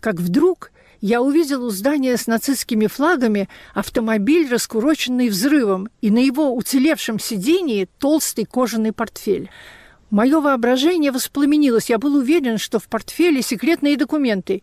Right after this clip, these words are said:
Гиммлера, например. И я рванул за портфелем. Тут-то меня и снял немецкий снайпер.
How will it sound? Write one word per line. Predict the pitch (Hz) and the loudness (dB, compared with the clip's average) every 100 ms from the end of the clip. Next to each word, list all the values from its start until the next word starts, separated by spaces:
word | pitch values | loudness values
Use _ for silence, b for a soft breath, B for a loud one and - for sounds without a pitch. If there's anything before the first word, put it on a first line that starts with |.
| - | 0
Гиммлера, | 202 254 196 196 170 | 2 2 2 -4 -6
например. | 185 196 196 185 - _ b b b b - | -10 -12 -12 -12 -16 _ b b b b -6
И | |
я | 190 269 | -2 -2
рванул | 311 233 208 247 | -2 -2 0 -2
за | 214 202 | -2 -6
портфелем. | 233 - - 190 190 180 - _ _ b b b b | -8 -6 -2 -2 -2 -10 -16 _ _ b b b b
Тут-то | 330 - 262 | -2 0 0
меня | 233 262 | 2 0
и | 254 | 0
снял | - 202 226 285 | -4 -2 0 2
немецкий | 247 202 208 - 214 | 0 0 -2 -4 -8
снайпер. | - 202 196 190 185 185 | -6 -6 -6 -6 -8 -12